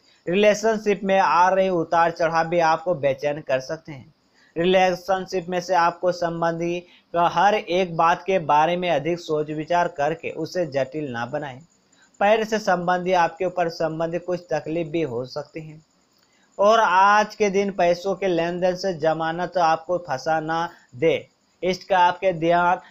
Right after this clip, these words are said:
रखने के लिए गणेश जी कहते हैं। एकाग्रता का अभाव मानसिक अस्वास्थ्य बढ़ाएंगे। स्वास्थ्य के संबंध में प्रश्न खड़े होंगे। पैसे के निवेश गलत जगह से ना होने की भी संभावनाएं होने वाली है।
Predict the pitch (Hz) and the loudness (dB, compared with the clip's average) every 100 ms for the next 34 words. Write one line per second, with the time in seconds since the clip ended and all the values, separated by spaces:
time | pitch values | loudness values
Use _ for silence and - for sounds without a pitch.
0 | - 160 175 170 175 180 190 180 185 170 | -8 -2 -2 -2 -8 -6 -4 -2 -2 -2
1 | 160 165 180 156 180 170 170 170 196 180 | -2 -2 -4 -4 -2 0 -2 -2 -10 -10
2 | - _ _ _ _ - 190 196 220 190 | -20 _ _ _ _ -6 -2 2 2 4
3 | 202 202 214 214 208 190 190 202 180 190 | 2 4 2 2 2 4 4 2 2 2
4 | 196 190 208 196 185 - 196 196 196 180 | 2 0 -4 0 0 0 2 2 0 -4
5 | 175 175 185 190 160 - - 180 185 185 | -2 -2 -6 -8 -10 -12 -4 2 2 0
6 | - 185 180 180 180 180 180 180 175 180 | -4 -8 -8 -4 -4 -2 -4 -2 -4 -4
7 | 185 _ _ 175 175 175 180 180 - 156 | -6 _ _ -2 0 -2 -6 -8 -2 0
8 | 175 175 175 147 - _ _ _ - 196 | 2 0 -4 -4 -6 _ _ _ -2 0
9 | 208 233 226 220 196 196 208 208 160 175 | 2 2 2 0 0 0 0 -2 0 0
10 | 185 170 175 175 175 190 165 135 147 160 | 0 0 0 0 0 -2 -4 -6 -4 -4
11 | 160 165 170 170 175 180 175 143 139 151 | -4 -6 -6 -6 -4 -4 -4 -2 -2 -2
12 | 160 165 160 117 143 156 160 | -4 -6 -8 -10 -6 -4 -4